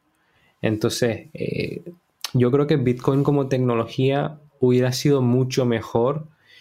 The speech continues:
si de entrada hubiera más desarrollo, porque mira que desde dos mil nueve hasta dos mil catorce pasaron cinco años y solo nació un proyecto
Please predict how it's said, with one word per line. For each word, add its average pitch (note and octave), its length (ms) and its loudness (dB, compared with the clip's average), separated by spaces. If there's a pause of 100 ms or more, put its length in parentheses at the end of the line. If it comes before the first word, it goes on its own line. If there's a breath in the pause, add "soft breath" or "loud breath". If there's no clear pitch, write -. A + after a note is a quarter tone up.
(220 soft breath)
si - 240 -2
de A#2 160 2
entrada A2+ 840 -2
hubiera B2 360 2
más A#2+ 200 0
desarrollo, A2 760 -4 (380)
porque - 480 -2 (180)
mira B2 440 2
que D3+ 320 -2
desde B2 400 0
dos A2 240 0
mil B2 500 2
nueve A#2+ 760 0
hasta A#2 400 -4
dos G#2+ 160 -2
mil A#2 260 0
catorce B2 680 -2 (120)
pasaron A#2 360 -2
cinco B2+ 480 -2
años D#3 500 -2 (1080 soft breath)
y C3 140 0
solo C#3+ 480 2
nació D3 460 0
un C3+ 240 2
proyecto A#2 680 -4